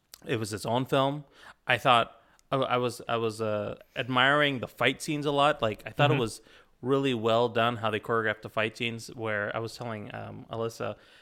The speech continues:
Speaker 1: that the fight scenes seem way more realistic in the sense, like, it's
Speaker 2: Yeah.
Speaker 1: it's like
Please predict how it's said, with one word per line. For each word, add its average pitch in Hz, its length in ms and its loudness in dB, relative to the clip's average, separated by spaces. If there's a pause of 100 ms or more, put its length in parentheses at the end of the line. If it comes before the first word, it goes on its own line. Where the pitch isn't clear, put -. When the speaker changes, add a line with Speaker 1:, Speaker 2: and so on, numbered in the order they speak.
(140)
Speaker 1:
that 110 540 2
the 113 200 -2
fight 127 420 -2
scenes 110 560 -6 (320)
seem 123 520 -4
way 120 280 0
more 113 220 -2
realistic 110 720 -2
in 113 80 -6
the 110 60 -4
sense, 113 280 -6
like, 110 180 -2
it's 113 220 -6 (440)
Speaker 2:
Yeah. 104 280 2 (180)
Speaker 1:
it's 143 280 -2
like 143 280 0